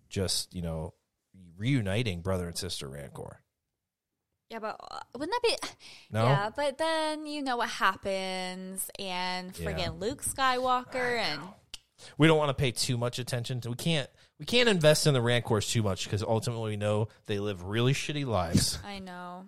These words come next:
Speaker 1: Because everyone just wants to use them, and they can't just let them be the jungle animals that they are.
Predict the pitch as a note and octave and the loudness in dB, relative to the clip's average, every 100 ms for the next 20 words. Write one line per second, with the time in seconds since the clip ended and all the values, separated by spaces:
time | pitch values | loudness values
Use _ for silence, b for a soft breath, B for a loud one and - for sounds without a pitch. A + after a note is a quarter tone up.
0 | - A#2+ - C#3 G#2 G#2+ A2+ A#2+ A2+ A2 | -10 -8 -2 -2 0 0 2 2 2 0
1 | A#2+ A#2+ - D3+ F3+ B3 C#4 A3+ C3 A2+ | 0 -2 0 -2 2 2 4 2 4 4
2 | A2 A#2 A#2 D#3 C#3+ C#3+ C#3 E3 - D3 | 4 2 2 2 2 0 4 4 6 4
3 | C3+ E3+ C#3+ C#3 A#2 D#3 F#3+ F#3 F3+ F3 | 4 2 4 2 6 6 8 8 8 8
4 | F#3 F3+ F3+ D#3+ E3+ F3+ F3+ F3+ D3 G#2+ | 6 6 6 4 2 0 2 8 8 8
5 | G#2 | 6